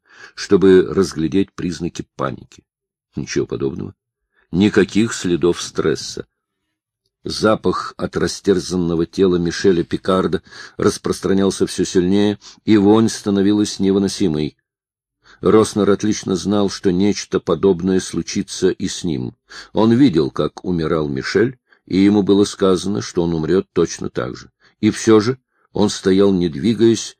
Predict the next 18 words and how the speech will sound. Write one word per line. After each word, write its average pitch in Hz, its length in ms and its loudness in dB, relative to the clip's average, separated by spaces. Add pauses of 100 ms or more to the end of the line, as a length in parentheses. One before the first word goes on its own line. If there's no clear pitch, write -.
(140)
без 113 300 0
всякого 82 500 -4
страха. - 560 -8 (1500)
Скорее, 95 600 0 (500)
он 98 180 0
совершил 90 520 0
бы 87 160 -2
самоубийство, 90 880 -4
чем 87 480 -4
покончил 82 600 -4
бы 78 160 -6
с - 60 -10
собой, 95 560 0 (280)
нежели 95 480 2
ослушался 85 640 -2
ключа. - 440 -8 (1700)
В 73 100 -10
действительности, 87 880 -2